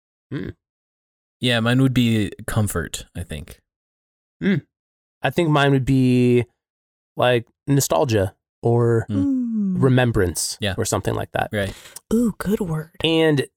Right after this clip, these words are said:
Speaker 1: so, like, she went through the whole room and, like, gave us this example of, like,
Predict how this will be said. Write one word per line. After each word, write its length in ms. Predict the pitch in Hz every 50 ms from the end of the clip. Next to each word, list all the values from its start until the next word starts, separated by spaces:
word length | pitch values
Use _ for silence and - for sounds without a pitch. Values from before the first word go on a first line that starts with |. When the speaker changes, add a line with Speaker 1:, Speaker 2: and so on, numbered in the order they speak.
| _ _ _ -
Speaker 1:
so, 200 | - - 185 175
like, 360 | 156 160 165 151 143 - - -
she 220 | - - - 202 202
went 180 | 202 196 160
through 120 | - 190 170
the 100 | 151 139
whole 200 | - 170 165 156
room 360 | 143 147 143 139 139 131 120 -
and, 120 | 123 120 117
like, 240 | 107 104 - - _ _ _ _ _ _ _ - 147
gave 220 | 139 151 151 156
us 120 | 151 147 -
this 140 | 143 123 -
example 440 | 123 117 139 156 165 165 151 131
of, 100 | 117 104
like, 300 | 110 104 92 - - -